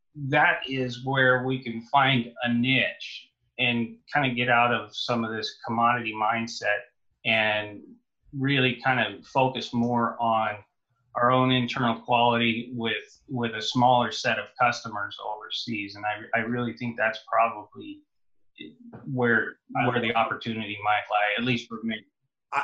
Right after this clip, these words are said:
Speaker 2: I love the way you think. I say this in front of my live audiences that we've gotta get away from commodity thinking. Fifty years ago, yeah, we could just say we can produce the hell out of food and we're gonna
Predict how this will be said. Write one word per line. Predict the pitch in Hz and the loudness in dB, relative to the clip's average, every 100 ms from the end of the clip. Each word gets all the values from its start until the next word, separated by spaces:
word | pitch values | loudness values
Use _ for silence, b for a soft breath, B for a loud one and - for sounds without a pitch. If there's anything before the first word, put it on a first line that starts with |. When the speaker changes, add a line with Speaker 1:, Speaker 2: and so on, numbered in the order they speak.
| - - | -4 -2
Speaker 2:
I | 147 | 0
love | 151 151 | 2 0
the | 147 | 0
way | 143 135 | -2 -2
you | 120 | -4
think. | 110 123 123 - | -4 -4 -6 -6
I | 117 127 | -2 -2
say | - 139 139 | -2 -2 0
this | 127 - 113 | -2 -4 -6
in | 113 | -6
front | 131 139 | -4 -4
of | |
my | 131 | -2
live | 117 123 117 | 0 0 2
audiences | 117 117 120 107 123 101 | 2 2 2 0 0 2
that | 113 110 | 2 2
we've | 120 135 | 0 4
gotta | 135 123 | 8 8
get | 120 | 6
away | 113 123 | 4 4
from | 127 123 | 4 4
commodity | 117 120 123 117 117 | 4 6 6 8 6
thinking. | 110 123 113 123 123 123 | 8 4 6 6 4 4
Fifty | 160 160 131 | 2 4 6
years | 139 123 | 6 6
ago, | 123 131 131 123 - | 6 8 10 8 6
yeah, | 123 107 107 | 6 6 6
we | 127 | 4
could | 120 120 | 6 4
just | 123 127 | 4 6
say | 123 | 6
we | 131 | 8
can | 139 113 | 6 6
produce | 113 165 196 | 8 8 8
the | 147 | 8
hell | 143 170 | 10 12
out | 165 | 10
of | 156 175 | 10 10
food | 180 | 10
and | 160 | 10
we're | 143 | 8
gonna | 139 | 6